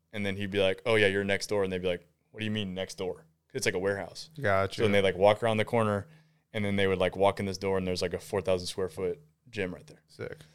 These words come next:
Speaker 1: Um, so I don't really, I mean, one of the reasons why we never put a logo on this one was 'cause of covid hit. And
Speaker 2: Mm.
Speaker 1: so, like, we kinda switched and made it to, like, this, like,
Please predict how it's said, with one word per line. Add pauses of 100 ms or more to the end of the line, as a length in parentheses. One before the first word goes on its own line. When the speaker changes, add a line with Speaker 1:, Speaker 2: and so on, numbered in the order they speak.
(280)
Speaker 1:
Um, (800)
so
I
don't
really,
I
mean,
one
of
the
reasons
why
we
never
put
a
logo
on
this
one
was
'cause
of
covid
hit. (340)
And
Speaker 2:
Mm.
Speaker 1:
so,
like,
we
kinda
switched
and
made
it
to,
like,
this,
like,